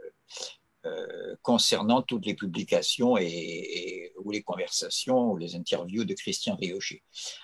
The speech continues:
À sa mort, euh, et, et ce sont les deux éléments qui sont prélevés sur ce site que vous voyez devant vous. Merci Pierre-Alain. Euh, il y a deux éléments qui sont prélevés et qui,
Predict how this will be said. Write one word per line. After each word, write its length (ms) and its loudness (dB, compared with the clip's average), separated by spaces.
À 80 8
sa 200 8
mort, 480 8
euh, 520 4
et, 1400 0
et 80 0
ce 160 6
sont 160 4
les 120 6
deux 300 6
éléments 440 10
qui 140 -4
sont 180 4
prélevés 540 8
sur 220 4
ce 180 6
site 500 4
que 80 4
vous 160 4
voyez 260 6
devant 300 4
vous. 240 -4
Merci 300 2
Pierre-Alain. 420 4
Euh, 420 8
il 60 4
y 80 8
a 100 8
deux 300 8
éléments 260 10
qui 120 -2
sont 180 6
prélevés 600 8
et 120 2
qui, 340 0